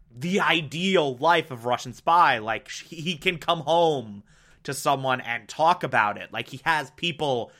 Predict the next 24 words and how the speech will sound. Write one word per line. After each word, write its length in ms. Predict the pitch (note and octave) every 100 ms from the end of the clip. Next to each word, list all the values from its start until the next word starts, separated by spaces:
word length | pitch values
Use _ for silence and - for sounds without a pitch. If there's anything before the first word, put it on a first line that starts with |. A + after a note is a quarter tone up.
| _
who 100 | -
care 260 | A#2 - E3+
about 260 | E3+ C#3 A2+
him, 220 | F#2+ G#2
unlike 400 | D#3 D#3+ D3+ -
William, 540 | C#3+ F3+ D#3 B2 A#2+ A#2+
who's 200 | B2+ -
basically 500 | C3+ B2+ B2+ C#3 B2
living 500 | B2 B2 B2+ B2 B2 _ _ -
the 120 | A2
hermit 440 | F3+ A3+ E3+ B2+
life, 600 | A#2+ A2+ G2+ - - - F#3+ F#3 F#3 - F3
<laughs> 520 | - D#3 G3 G3+ F#4+ C3+
just, 360 | D#3 E3 -
like, 220 | D#3+ D#3 -
in 140 | C3+ C3+
an 100 | C#3
apartment 480 | - D3+ D3 C3+
by 120 | C#3 B2+
himself, 720 | C3 - E3 D3+ C#3 C#3 - _ _ -
no 200 | D3+ C#3
friends, 440 | D#3 D3 C#3+ A#2
no 200 | C3 C3
anyone. 540 | F3 D3+ A2+ G#2 G#2